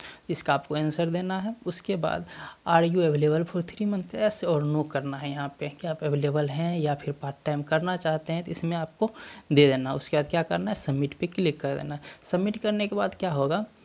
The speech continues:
कि आपको असेसमेंट मिलेगा। असेसमेंट आपको दिए गए टाइम पीरियड के अनुसार सबमिट करना पड़ेगा। असेसमेंट वही होगा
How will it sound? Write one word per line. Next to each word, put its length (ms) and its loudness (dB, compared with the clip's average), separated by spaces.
कि 120 4
आपको 340 0
असेसमेंट 600 4
मिलेगा। 440 -2
असेसमेंट 560 -2
आपको 260 2
दिए 220 2
गए 100 6
टाइम 260 0
पीरियड 360 0
के 80 0
अनुसार 440 4
सबमिट 380 0
करना 300 -2
पड़ेगा। 320 -4
असेसमेंट 600 -2
वही 220 4
होगा 300 -2